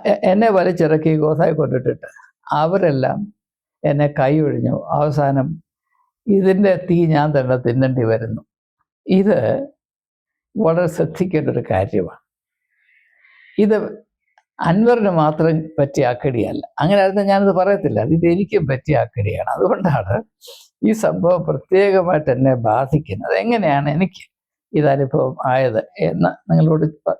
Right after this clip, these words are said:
അല്പം ഒന്ന് വെളിപ്പെടുത്താൻ എനിക്കൊരു കടമയുണ്ട്. ഞാൻ രാഷ്ട്രീയക്കാരനല്ലാതെ കൊണ്ട് രാഷ്ട്രീയത്തിൽ ആരും എന്നെ കാല് മാറിയില്ല, അല്ലെങ്കിൽ എൻ്റെ കാല് വാരിയില്ല. എന്നാൽ, ആ, മറ്റൊരു മേഖലയിൽ ഇതെനിക്ക്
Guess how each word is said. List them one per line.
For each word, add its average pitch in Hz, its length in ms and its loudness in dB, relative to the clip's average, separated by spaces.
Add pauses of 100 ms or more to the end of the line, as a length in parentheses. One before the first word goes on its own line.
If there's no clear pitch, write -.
(160)
അല്പം 175 260 -2
ഒന്ന് 170 200 0
വെളിപ്പെടുത്താൻ 156 680 0
എനിക്കൊരു 123 320 -2 (200)
കടമയുണ്ട്. 101 540 -6 (920)
ഞാൻ 214 200 2 (120)
രാഷ്ട്രീയക്കാരനല്ലാതെ 185 880 0
കൊണ്ട് 160 140 2 (180)
രാഷ്ട്രീയത്തിൽ 165 520 0
ആരും 147 220 0
എന്നെ 139 240 -2
കാല് 135 300 -2
മാറിയില്ല, 110 380 -2 (920)
അല്ലെങ്കിൽ 160 280 4
എൻ്റെ 156 200 2
കാല് 147 260 0
വാരിയില്ല. 127 460 0 (880)
എന്നാൽ, 202 340 0 (1120)
ആ, 85 100 0 (840)
മറ്റൊരു 214 440 -2
മേഖലയിൽ 143 460 -2
ഇതെനിക്ക് 143 360 -4